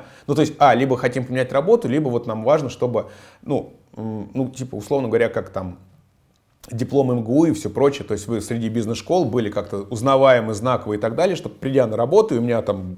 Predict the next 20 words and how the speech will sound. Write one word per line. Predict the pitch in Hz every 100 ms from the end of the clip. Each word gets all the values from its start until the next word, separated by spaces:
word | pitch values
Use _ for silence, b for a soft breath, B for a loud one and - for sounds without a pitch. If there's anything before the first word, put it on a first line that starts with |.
| -
какое-то | 117 120 107
дополнительное | 95 104 120 120 -
повышение | 104 117 110
квалификации | 107 - - 165 -
было | 95 110 107
видно. | 104 101 - B B _ _ _ _ -
Видео, | 127 160 131 110 95
реклама | 107 123 147 127 101 95
на | 104 123 107 87
YouTube — | 107 107 175 196 165 123
это | 127 123
еще | 117 135 127 - 117 98
одна | 107 107 120 107 95 98
возможность, | 107 117 165 185 160 151 127 - - _ _ _ -
э, | 113 107 104 104
выстроить | 117 156 139 120 -
коммуникацию | 113 120 156 180 180 120
с | -
вашей | 127 120
целевой | 104 - 104 110 117